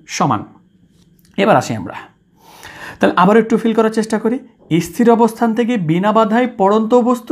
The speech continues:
নির্দিষ্ট সময়ে প্রাপ্ত বেগ ওই সময়ের সমানুপাতিক। তাহলে সময় যদি টি হয় আর বেগ যদি ভি হয়, তাহলে আমরা বলতে পারবো বেগ হচ্ছে এই সময়ের সমানুপাতিক, এটা হচ্ছে সমানুপাতিক চিহ্ন।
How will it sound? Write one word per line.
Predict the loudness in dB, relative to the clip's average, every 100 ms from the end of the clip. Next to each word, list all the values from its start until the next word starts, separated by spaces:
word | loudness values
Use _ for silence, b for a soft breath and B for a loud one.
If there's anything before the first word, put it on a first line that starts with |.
| 0
নির্দিষ্ট | 0 -2 -4 -2
সময়ে | -2 0 0
প্রাপ্ত | 2 2 2
বেগ | 0 -2 -10 b b b b b _ 0
ওই | 0 0
সময়ের | -2 -2 -6 -8 -16 _ -8
সমানুপাতিক। | -6 -4 -6 -6 -4
তাহলে | -4 -2
সময় | 0 2
যদি | 2 2
টি | 2 2
হয় | 0 -6 B B
আর | 0 2
বেগ | 2 0
যদি | -2 -2
ভি | -2 0
হয়, | -2 -4 b b b
তাহলে | -2 0
আমরা | 0
বলতে | 0 -2 0
পারবো | 0 -2 -8 b b -10 -2
বেগ | 2 2 2
হচ্ছে | -4 -2 -4 -4 b b b -12
এই | -6
সময়ের | -4 -2 -4 -8 -16 -2
সমানুপাতিক, | 0 0 -2 -4 -2
এটা | -2
হচ্ছে | -2 -2
সমানুপাতিক | -2 -2 -2 -4 -4 -8 -6
চিহ্ন। | -2 -2